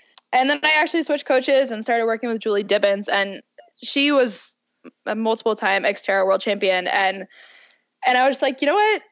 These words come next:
I'm just gonna focus this year on what I really love doing, and that's off-road triathlons and mountain biking." And so, yeah, I just started kinda doing Xterras and fell in love with it and found some success doing it.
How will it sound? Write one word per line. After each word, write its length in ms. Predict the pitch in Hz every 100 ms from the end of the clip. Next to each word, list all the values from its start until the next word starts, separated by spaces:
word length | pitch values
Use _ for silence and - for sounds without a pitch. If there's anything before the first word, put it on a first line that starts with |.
| _
I'm 120 | 277
just 140 | 370 403
gonna 140 | 453
focus 360 | 415 349 370 330
this 140 | 330
year 120 | 349
on 120 | 330 277
what 120 | 254
I 60 |
really 280 | 254 220 226
love 240 | 220 196 202
doing, 400 | 196 196 170 -
and 100 | 208
that's 460 | 202 196 - - _ _
off-road 480 | 220 220 - - 208 -
triathlons 760 | - 233 190 202 160 175 190 -
and 560 | - 208 196 190 190 190
mountain 180 | 226 254
biking." 520 | 220 180 208 180 170 -
And 540 | 220 214 208 208 208 - - _ _ _ -
so, 560 | - 226 214 220 220 - _ _ _ _
yeah, 180 | - 196
I 220 | 392 247
just 240 | 220 277 269
started 600 | 294 269 277 262 254 254 - - _ _
kinda 180 | - 269
doing 220 | 254 277
Xterras 640 | 262 262 - 240 285 311 269
and 200 | 240 240
fell 200 | 233 233
in 120 | 208
love 160 | 190
with 160 | 226 262
it 300 | 262 262 247 -
and 460 | 208 202 196 196 202 - - _ _ _
found 280 | - 240 247
some 160 | 262 254
success 520 | 226 220 208 233 -
doing 300 | 214 226 262
it. 320 | 285 311 302